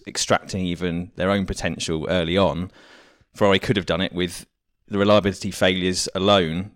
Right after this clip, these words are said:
wouldn't have cost them the championship if Vettel had not made his mistakes in Baku and Singapore. He would have got the job done. So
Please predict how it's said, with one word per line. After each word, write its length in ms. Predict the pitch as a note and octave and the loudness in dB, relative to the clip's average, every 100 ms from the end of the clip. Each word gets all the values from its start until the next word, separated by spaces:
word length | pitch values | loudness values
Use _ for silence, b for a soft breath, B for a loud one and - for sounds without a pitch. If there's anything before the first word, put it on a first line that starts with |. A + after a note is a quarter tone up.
| - | -4
wouldn't 240 | A2 F#2 | -2 -2
have 140 | E2 - | -4 -4
cost 260 | F#2+ - | -4 -4
them 80 | - | -6
the 80 | F2 | -4
championship 480 | - G#2 E2+ E2 - - | -2 -2 -2 -4 -6 -12
if 140 | F#2+ | -2
Vettel 320 | - G2+ F2+ | 0 0 0
had 120 | E2 - _ _ | -2 -4 _ _
not 160 | G#2+ F#2 | -2 0
made 180 | F2 F2 | 0 -2
his 160 | G2 | -6
mistakes 440 | F#2 - - - F2+ | -8 -4 -4 -4 -6
in 80 | E2+ | -2
Baku 340 | F2+ - F2+ | -2 -2 -6
and 120 | E2 | -4
Singapore. 640 | - F2+ E2 G2+ E2+ D#2+ b b b b b b _ | -4 -6 -4 -2 0 0 b b b b b b _
He 100 | G2+ | -4
would 60 | |
have 80 | E2+ | -2
got 140 | G2 - | 0 0
the 80 | |
job 240 | - G#2 G2 | 2 2 2
done. 240 | D#2 E2 | -4 -4
So 360 | - F#2+ F#2 | -2 2 2